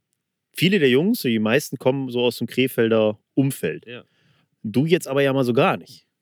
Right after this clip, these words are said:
Speaker 2: Ja gut, aber wie wir ja vorhin mal festgestellt haben, äh, ich hab da ja mal auch gewohnt in Krefeld, ne? Ich war ja ein Krefelder und, ähm, das ist ja bei mir irgendwie über den Simon entstanden. Ich hab dann sehr viel mit Simon gemacht und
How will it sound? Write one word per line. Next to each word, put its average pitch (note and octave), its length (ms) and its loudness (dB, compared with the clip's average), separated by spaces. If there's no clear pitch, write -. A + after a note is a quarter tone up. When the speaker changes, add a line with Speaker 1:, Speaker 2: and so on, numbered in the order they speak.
Speaker 2:
Ja F#2 80 -20
gut, B2 200 -14
aber G2+ 220 -18
wie A2+ 140 -16
wir A#2+ 60 -10
ja A2+ 100 -6
vorhin A2 240 -8
mal F#2+ 100 -10
festgestellt G2+ 540 -6
haben, G2+ 380 -4
äh, G#2+ 240 -6
ich - 160 -14
hab B2+ 120 -12
da A#2+ 80 0
ja A2+ 140 2
mal G#2 240 -4
auch - 160 -10
gewohnt D3 320 0
in D#2+ 320 -10
Krefeld, F2+ 360 -4
ne? G3 200 -2
Ich G2 140 -6
war D3 180 2
ja G2 160 -2
ein G2 340 -10
Krefelder F2 580 -6
und, F#2 600 -4
ähm, F2 560 -2
das - 220 -12
ist - 160 -10
ja G#2 640 -2
bei F2+ 240 -10
mir G2 380 -2
irgendwie B2+ 640 -2
über A#2+ 200 -2
den A2+ 120 -2
Simon D3+ 400 -2
entstanden. E3 800 -2
Ich C#3+ 120 -8
hab A#2+ 60 -2
dann A2+ 180 -4
sehr G#2+ 140 0
viel B2+ 120 -4
mit G#2+ 120 -4
Simon C#3+ 300 -4
gemacht D3 420 -4
und B2 260 -4